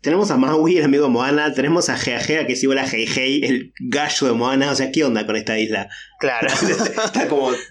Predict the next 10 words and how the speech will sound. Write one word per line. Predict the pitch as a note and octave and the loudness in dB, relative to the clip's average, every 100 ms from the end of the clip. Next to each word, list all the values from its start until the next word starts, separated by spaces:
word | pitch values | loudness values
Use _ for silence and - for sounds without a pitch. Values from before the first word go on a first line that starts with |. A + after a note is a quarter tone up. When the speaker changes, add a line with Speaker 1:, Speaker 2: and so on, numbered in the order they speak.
| - | -2
Speaker 1:
todo | D3 D3 | 0 0
muy | C#3+ F3 | 0 0
relacionado | E3 D3+ D3+ F3 D3 | 2 2 0 0 0
acá. | B2 A#2 A2 - - - _ _ - _ - | 0 0 -4 -6 -16 -20 _ _ -20 _ -8
Speaker 2:
Claro, | E3 D#3 C#3 | -4 -2 -2
¿por | D3+ | -2
qué | B3 | -2
será, | - F3+ F#3 C3 | 0 0 0 -2
no? | |
<laughs> | C3+ | -2